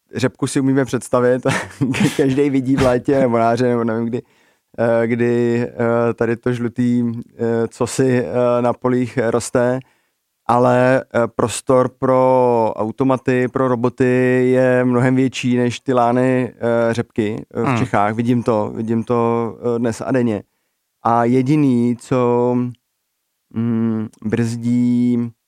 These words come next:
Speaker 1: větší, a teď, teď bych chtěl udělat nějaký jako oslí můstek s tou řepkou, ani nic mě nenapadá. Eh, jak,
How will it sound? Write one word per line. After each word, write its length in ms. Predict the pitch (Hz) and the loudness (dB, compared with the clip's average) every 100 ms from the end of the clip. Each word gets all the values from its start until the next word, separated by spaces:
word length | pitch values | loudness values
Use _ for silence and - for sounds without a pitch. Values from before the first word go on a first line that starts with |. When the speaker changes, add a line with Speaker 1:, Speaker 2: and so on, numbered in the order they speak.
| _ _ _ _ _ | _ _ _ _ _
Speaker 1:
větší, 560 | 113 117 117 - 131 127 | -2 -2 -2 0 2 2
a 60 | 120 | 0
teď, 260 | 123 - 110 82 113 | -2 -2 -4 -4 -2
teď 160 | 113 | -2
bych 120 | 113 | -4
chtěl 160 | - 131 - _ _ _ _ _ _ | -2 -4 -4 _ _ _ _ _ _
udělat 300 | 123 117 120 | -2 0 2
nějaký 260 | 120 117 127 | 2 2 0
jako 180 | 113 123 | 0 -2
oslí 260 | 123 135 | -2 0
můstek 300 | 123 117 131 | 0 0 -4
s 40 | - | -2
tou 140 | 135 | -2
řepkou, 300 | 127 - 135 | -2 0 2
ani 100 | 127 | 2
nic 120 | 123 135 | 2 0
mě 100 | 127 | 0
nenapadá. 500 | 131 127 117 101 - _ _ _ _ _ - | -2 -2 -2 -2 -6 _ _ _ _ _ -4
Eh, 520 | 117 120 117 117 113 | -2 0 0 0 0
jak, 220 | 123 123 | -2 -4